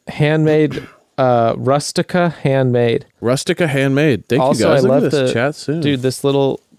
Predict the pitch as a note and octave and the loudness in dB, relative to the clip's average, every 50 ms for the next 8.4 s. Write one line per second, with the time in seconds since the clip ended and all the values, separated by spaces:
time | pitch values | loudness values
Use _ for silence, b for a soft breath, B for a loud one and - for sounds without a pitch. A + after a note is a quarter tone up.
0 | D3+ C3+ C#3+ C3+ C#3+ D3+ - - C#3+ C3+ C3 C3 B2+ - - C#3 C3+ B2+ B2+ C3 | -6 -2 0 0 0 0 0 -2 -2 -2 -4 -4 -8 -8 -6 -4 -4 -2 -2 -4
1 | C3 A#2+ A#2+ C3 C3 C3 - B2 C3+ - - - G2 A2+ - - - - F2 D#2 | -4 -4 -4 -4 -4 -4 -2 -2 -4 -4 -4 -6 -6 -4 -2 -2 -2 -2 -4 -6
2 | E2 F2+ F#2+ A2 A2+ - G#2+ A#2 A#2 A2+ A2 G#2+ A2 G#2 G2 F#2 - - G#2+ G#2 | -4 -2 -2 -2 -2 0 0 0 2 2 2 2 2 2 0 -2 -2 -2 -2 -2
3 | - - B2 A#2 A#2 B2 B2+ C3 D3+ D3+ - C3+ C3 C#3+ C#3 B2+ - - B2 A#2+ | -2 -2 -2 -2 0 0 -2 -2 -2 -2 -2 0 2 2 2 2 0 0 -2 -2
4 | A#2+ C3 C3 C3 B2+ B2 B2 - - A#2 A2+ A2+ - A#2+ A#2+ B2 B2+ C3 C3+ B2 | 0 2 2 2 2 2 0 0 -2 -2 -2 0 0 0 0 2 2 0 0 -2
5 | B2 - B2 A#2+ A#2+ A#2 A#2 A2+ A2 - - - A2 - - - - - - G#1 | -2 -2 -2 0 0 -2 -4 -4 -6 -8 -8 -10 -10 -8 -10 -8 -8 -8 -8 -8
6 | G1+ G1+ G1+ G1+ - - G1+ G1+ G1+ - - - _ _ C#3 C3+ B2+ C3 B2+ A#2+ | -6 -6 -6 -6 -6 -6 -6 -8 -8 -10 -12 -18 _ _ -4 -4 -2 0 0 0
7 | A#2 - - - E3 E3 D3+ C3+ B2 D3 E3+ - - - C#3+ F3+ E3 B B B | 0 -2 -2 -2 -2 0 2 2 2 2 4 2 2 2 2 0 -2 B B B
8 | B B B B - C#3+ - | B B B B -4 -4 -4